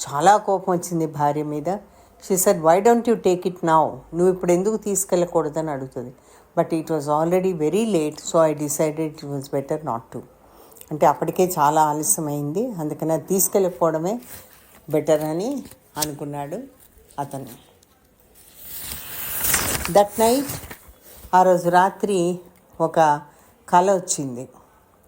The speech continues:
బాబా ఏం చెప్తున్నారంట, "Don't worry, I have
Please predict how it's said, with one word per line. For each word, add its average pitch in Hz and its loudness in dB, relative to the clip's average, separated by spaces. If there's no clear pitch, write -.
బాబా 185 6
ఏం 185 -2
చెప్తున్నారంట, 165 -2
"Don't 208 4
worry, 180 2
I 170 2
have 151 0